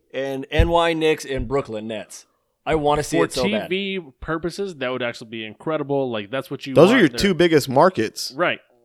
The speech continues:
Speaker 2: That's your biggest markets right there. Absolutely. You know, the, the teams that everybody talks about, the,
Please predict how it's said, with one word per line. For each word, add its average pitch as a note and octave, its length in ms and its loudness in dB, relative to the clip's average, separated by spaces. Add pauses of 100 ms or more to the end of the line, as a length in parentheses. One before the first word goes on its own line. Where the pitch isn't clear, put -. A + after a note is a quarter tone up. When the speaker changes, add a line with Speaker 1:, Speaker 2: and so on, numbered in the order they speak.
(280)
Speaker 2:
That's C3+ 160 -10
your E3+ 280 2
biggest E3+ 360 -2
markets D3+ 360 -4
right C3 400 -4
there. G#2+ 180 -8
Absolutely. C3+ 600 -8
You C3 280 -8
know, A#2+ 300 -4
the, A#2 280 -8
the A2+ 120 -10
teams E3 340 -8
that D3 60 -6
everybody C3 260 -8
talks D#3+ 340 -8
about, C3+ 400 -10
the, A#2 300 -10